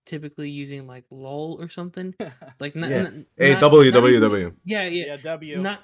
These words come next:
Speaker 2: L nerd.
Speaker 1: n-, not, not even, like, lol as in L U L. It's L O L. And it's just
Speaker 2: Mm-hmm.
Speaker 1: like, bro, I mean, you know,
Speaker 3: <laughs> L M F A O,
Speaker 1: it's cool.
Speaker 3: ha, ha, ha, ha, ha.
Speaker 1: It's,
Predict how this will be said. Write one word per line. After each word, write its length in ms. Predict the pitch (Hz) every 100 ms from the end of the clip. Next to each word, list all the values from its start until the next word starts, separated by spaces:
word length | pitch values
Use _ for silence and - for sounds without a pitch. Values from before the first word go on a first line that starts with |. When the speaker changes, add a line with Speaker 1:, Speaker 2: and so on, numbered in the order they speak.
| -
Speaker 2:
L 160 | 156
nerd. 280 | 165 160 185
Speaker 1:
n-, 80 | - _ - _ _ _ _ _ _
not, 300 | 160 185 -
not 260 | 185 208 262
even, 380 | 262 262 254 240
like, 480 | 220 156 151 - _ _ _ _ _ _
lol 580 | 156 147 156 170 165 160
as 220 | 160 156
in 220 | 160 156 -
L 220 | 160 156 160
U 200 | 151 151
L. 160 | 139
It's 180 | 147 - _ _
L 260 | 151 151 -
O 180 | 151 151
L. 300 | 143 139 -
And 100 | 151
it's 160 | 151 156
just 160 | 156 147
Speaker 2:
Mm-hmm. 0 |
Speaker 1:
like, 220 | 147 143
bro, 480 | 147 143 139 135 139 _ _ _ _ _ _ _ _ _ _ _ _ _ -
I 100 | 214
mean, 600 | 240 226 214 196 185 185 _ _ _
you 160 | - 185
know, 440 | 170 147 139 139 226
Speaker 3:
<laughs> 180 | 190 -
L 220 | 151 160
M 100 | 160
F 220 | 160 165
A 220 | 131 139 131
O, 160 | 131
Speaker 1:
it's 80 | 127
cool. 0 |
Speaker 3:
ha, 120 | 135
ha, 160 | 123 120
ha, 160 | 117
ha, 240 | 113 131 214
ha. 200 | 107
Speaker 1:
It's, 60 | 92